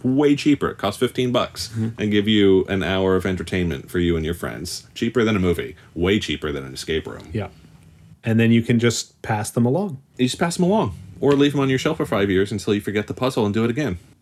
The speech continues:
Speaker 2: There you go.
Speaker 1: Yeah. There are tons of card-driven games, and we can't, couldn't possibly list them all. No one would listen to that.
Speaker 2: No.
Speaker 1: But I do want to mention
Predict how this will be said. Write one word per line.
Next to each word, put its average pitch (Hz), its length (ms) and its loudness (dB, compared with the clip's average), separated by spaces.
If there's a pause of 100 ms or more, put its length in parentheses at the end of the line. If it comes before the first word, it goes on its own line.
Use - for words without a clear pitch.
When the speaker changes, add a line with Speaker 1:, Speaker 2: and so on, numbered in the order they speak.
(180)
Speaker 2:
There 101 120 -8
you 101 80 -6
go. 151 180 -6 (180)
Speaker 1:
Yeah. 143 120 -12 (560)
There 127 200 2
are 98 60 0
tons 127 520 0
of 87 200 -2
card-driven 76 580 -4
games, 69 580 -8
and 73 540 -8
we 80 80 -8
can't, 76 380 -10 (240)
couldn't 80 180 -6
possibly - 400 -8
list 69 260 -8
them - 120 -10
all. 60 180 -10
No 65 160 -12
one 67 160 -12
would 65 80 -12
listen 69 280 -12
to - 40 -16
that. 64 460 -10
Speaker 2:
No. 104 100 -4 (100)
Speaker 1:
But 110 120 2
I 117 40 4
do 151 200 2
want 127 160 2
to 107 40 0
mention 92 640 -4